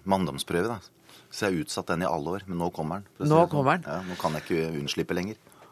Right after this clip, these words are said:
Speaker 2: Og det, ok, la oss snakke litt om det, for at du,
Speaker 1: Ja.
Speaker 2: du, du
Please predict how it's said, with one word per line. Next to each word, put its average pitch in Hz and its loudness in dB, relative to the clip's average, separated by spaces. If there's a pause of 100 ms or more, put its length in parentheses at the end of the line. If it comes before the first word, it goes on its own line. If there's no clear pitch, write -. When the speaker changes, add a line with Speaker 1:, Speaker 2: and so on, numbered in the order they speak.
(220)
Speaker 2:
Og 208 4
det, 147 8 (920)
ok, 170 4
la 156 8
oss 135 0
snakke 127 0
litt 127 2
om 127 0
det, 147 4
for 180 8
at 170 2
du, 147 4
Speaker 1:
Ja. 170 6 (100)
Speaker 2:
du, 95 2 (320)
du 190 2